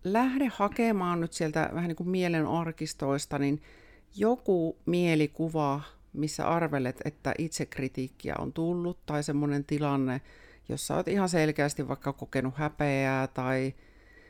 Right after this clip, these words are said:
et yhdistät sen kuitenkin jotenkin siihen, että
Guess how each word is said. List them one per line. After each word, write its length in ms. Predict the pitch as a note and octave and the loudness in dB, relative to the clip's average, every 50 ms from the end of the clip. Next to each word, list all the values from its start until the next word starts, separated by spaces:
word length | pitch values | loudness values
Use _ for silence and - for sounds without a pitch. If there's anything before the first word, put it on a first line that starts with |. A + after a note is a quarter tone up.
| - - - - - - - - - - - - - - - - - - - - - - - - | -20 -20 -20 -20 -20 -20 -20 -20 -20 -20 -20 -20 -20 -20 -20 -20 -20 -20 -20 -20 -20 -20 -12 -10
et 160 | - D3 - - | -10 -10 -6 -4
yhdistät 600 | - G3 G3 G3+ G3 F3 E3 D#3 - - C#3 - | -2 2 2 4 4 2 0 -2 -2 -4 -6 -4
sen 180 | - - C#3+ C#3 | -4 -4 -4 -2
kuitenkin 560 | - C#3 C#3+ C#3+ C#3 C3+ C#3 C3+ C3 C3+ C3+ | -2 0 2 2 2 0 -2 -4 -4 -2 0
jotenkin 680 | D3 D#3+ E3+ E3 - D#3 C#3 C3 B2 A#2+ B2+ B2 C3 | 0 0 2 2 4 4 4 4 2 0 -2 -2 -2
siihen, 560 | C#3+ - D3 C3+ C3 B2+ C#3 C#3 C3+ - A#2 - | -2 -2 -2 0 0 0 0 -2 -2 -2 -4 -4
että 420 | - - - - - - B2 - | -6 -8 -10 -10 -8 -6 -6 -6